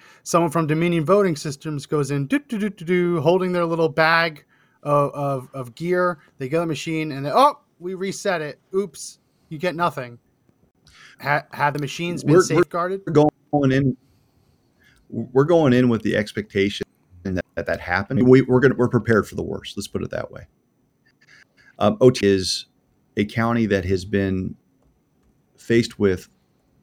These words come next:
Speaker 2: delayed election reports or, or election day results for, for years. 'Cause one of our key congressional races, we only have three con-, congresspersons that are, that are elected out of New Mexico. And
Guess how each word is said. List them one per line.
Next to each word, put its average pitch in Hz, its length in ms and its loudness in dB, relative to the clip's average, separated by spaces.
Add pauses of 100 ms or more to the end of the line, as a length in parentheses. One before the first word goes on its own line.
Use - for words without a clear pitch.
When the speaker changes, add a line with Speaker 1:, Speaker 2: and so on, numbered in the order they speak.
(320)
Speaker 2:
delayed 107 460 4
election 104 460 0
reports 113 600 -8 (160)
or, 98 160 -2
or - 180 -4
election 107 380 2
day 101 160 6
results 98 480 -2
for, - 300 -10
for - 140 -6
years. 90 460 -6 (420)
'Cause 107 160 0
one 120 120 6
of 107 60 8
our 101 120 6
key 131 260 6
congressional 107 560 4
races, 90 240 -4
we 123 80 4
only 151 160 4
have 123 240 2
three 123 180 2
con-, 104 320 -6 (120)
congresspersons 98 720 -2
that 95 140 -2
are, 92 120 -4 (100)
that 101 140 0
are 95 40 0
elected 98 380 0 (100)
out 101 200 4
of 90 100 -2
New 95 80 -2
Mexico. - 540 -8 (600)
And 113 480 4